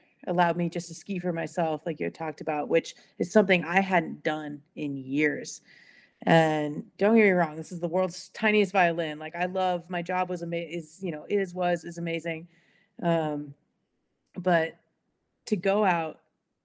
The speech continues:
and just take a day of skiing and for once not think about, "I should film this, I should document this, is my GoPro on?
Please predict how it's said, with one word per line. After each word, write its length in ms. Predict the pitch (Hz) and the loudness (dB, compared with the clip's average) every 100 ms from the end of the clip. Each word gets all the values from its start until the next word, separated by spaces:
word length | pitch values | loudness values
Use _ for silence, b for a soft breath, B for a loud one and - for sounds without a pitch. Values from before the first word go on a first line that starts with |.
| - | -12
and 300 | 170 165 160 | -10 -10 -6
just 240 | 185 - | -8 2
take 180 | 226 226 | 2 4
a 40 | |
day 220 | 185 185 | 2 2
of 80 | 180 | 0
skiing 640 | 175 - 180 170 156 170 b b b b b | -4 -4 0 0 -2 -8 b b b b b
and 140 | 180 170 | -8 0
for 120 | 185 | 0
once 440 | 170 180 196 190 190 | 4 4 4 0 -2
not 240 | 185 185 | -2 0
think 220 | 190 185 | -2 0
about, 400 | 185 160 156 - _ _ - | 2 2 2 -2 _ _ -8
"I 80 | |
should 220 | 170 185 175 | -4 -4 0
film 320 | - 185 180 | 6 6 6
this, 240 | 156 151 | 2 -4
I 80 | 175 | -8
should 180 | 175 165 | -8 -2
document 500 | 175 160 180 165 156 | -2 2 2 2 0
this, 220 | 156 151 | -2 -4
is 140 | 160 | -2
my 120 | 170 165 | 0 2
GoPro 460 | 165 160 175 170 | 0 4 6 6
on? 320 | 160 160 160 | 4 0 -2